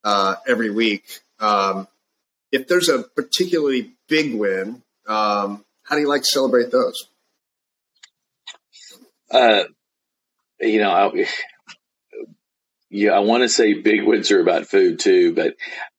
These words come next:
Speaker 2: uh, you know, we, we do some bonus programs and other things here to kinda bring us all together. We do a lot of big get-togethers. So if we can do something really special, really fun,
Speaker 1: Mm.
Speaker 2: uh, we try to get everybody together,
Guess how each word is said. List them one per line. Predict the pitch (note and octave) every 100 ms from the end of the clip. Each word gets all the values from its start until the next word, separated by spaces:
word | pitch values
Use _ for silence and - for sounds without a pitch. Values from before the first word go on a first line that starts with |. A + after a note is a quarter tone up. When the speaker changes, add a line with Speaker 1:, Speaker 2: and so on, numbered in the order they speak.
| -
Speaker 2:
uh, | A2+
you | - C#3+
know, | C3 A#2 G#2+
we, | A#2 C3
we | A2+ C3+
do | C3+ C3
some | - G2
bonus | G#2 G#2+ A2+ -
programs | A#2 G#2+ G#2 G#2+ G2+
and | F#2+ F#2+
other | - G2 G#2 G2
things | G2+ F#2 F2+
here | - A2+ G#2 G2+ G2 F#2+ -
to | -
kinda | - G2 D#2+ -
bring | G2+ G2 G2+ G#2 G#2
us | -
all | F2+ F2+
together. | F2+ F#2 G2
We | G2
do | A2+ A2
a |
lot | F#2 F#2 F#2+
of | F2
big | G#2 F2
get-togethers. | G2 - G2 G2 F#2+ F#3+
So | G2
if | -
we |
can | G#3+
do | F3
something | F3 A2+ F#2+
really | G2 G2+ G#2+
special, | - G2 - G#2+ G2+
really | F#2 F#2+ F2
fun, | F#2 F#2 G2+ - _ _ _ - _ _ -
Speaker 1:
Mm. | C3 C3 -
Speaker 2:
uh, |
we | A#2+
try | B2 C#3+
to | A2+
get | G#2 A#2
everybody | A#2 A#2 A2+ A2+ G#2+
together, | G#2 G2+ G#2 G#2 G#2 G2 F#2+